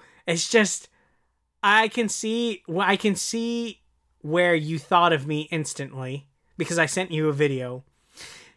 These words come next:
But I'm curious, like, when you see something like that in general and has nothing to do with the wap, all the hype about the wap, if you see something like that, is the first thought in your head, like, "I should send this to my friend Chris"?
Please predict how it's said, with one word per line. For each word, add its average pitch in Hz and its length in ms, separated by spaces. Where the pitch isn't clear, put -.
But 202 80
I'm 196 140
curious, 233 500
like, 170 240
when 180 240
you 202 140
see 202 240
something 185 320
like 160 160
that 175 200
in 151 120
general 165 340
and 139 80
has 147 180
nothing 180 240
to 185 60
do 180 80
with 170 80
the 160 80
wap, 147 420
all 165 140
the 185 80
hype 165 300
about 147 260
the 147 60
wap, 139 280
if 208 140
you 302 100
see - 160
something 202 420
like 156 200
that, 151 260
is 151 200
the 156 80
first 190 320
thought 180 160
in 170 80
your 165 100
head, 156 160
like, 147 180
"I 233 140
should 226 240
send 165 340
this 135 220
to - 80
my 139 160
friend 127 300
Chris"? 120 400